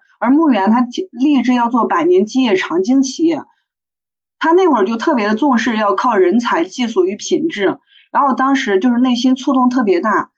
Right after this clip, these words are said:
因为你像秦董事长他就是告-，告诉我们要做大事必立，必立大志，就是一定要有长远的目标，所以这可能也是在对我后来的一些就是工作、学习、生活中，也就是印象比较深刻。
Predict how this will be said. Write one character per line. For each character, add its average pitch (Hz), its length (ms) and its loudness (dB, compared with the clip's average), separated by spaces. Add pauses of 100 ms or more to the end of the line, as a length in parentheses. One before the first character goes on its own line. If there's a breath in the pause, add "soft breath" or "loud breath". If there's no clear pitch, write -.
(140)
因 330 140 2
为 330 60 2 (320)
你 220 140 -6
像 247 260 0
秦 254 180 0
董 226 200 0
事 196 80 -6
长 214 200 0
他 214 140 0
就 240 160 -2
是 190 540 -2 (840)
告-， 240 200 -6
告 285 180 0
诉 262 140 -2
我 208 80 0
们 180 160 2
要 226 160 -2
做 262 180 -2
大 233 220 0
事 208 240 -2
必 262 180 0
立， 269 240 2
必 262 300 -4
立 254 180 2
大 247 260 -2
志， 330 280 -4 (260)
就 262 100 -2
是 233 120 -2
一 190 160 0
定 285 100 2
要 269 160 0
有 190 100 2
长 247 280 -2
远 240 100 2
的 175 60 4
目 180 160 4
标， 165 340 0 (280 soft breath)
所 254 120 -2
以 226 120 2
这 233 200 -2
可 196 140 -2
能 196 120 2
也 208 140 2
是 208 160 -2
在 214 220 0
对 220 120 0
我 208 160 0
后 - 220 0
来 170 180 0
的 196 120 2
一 196 80 0
些 190 380 0
就 381 120 -4
是 370 220 0
工 220 240 -2
作、 220 160 0
学 370 180 2
习、 381 100 0
生 370 180 -2
活 349 120 0
中， 370 160 0
也 330 300 2
就 381 160 0
是 370 160 2
印 208 180 0
象 208 160 0
比 185 80 -2
较 165 140 -4
深 214 240 -2
刻。 214 320 -2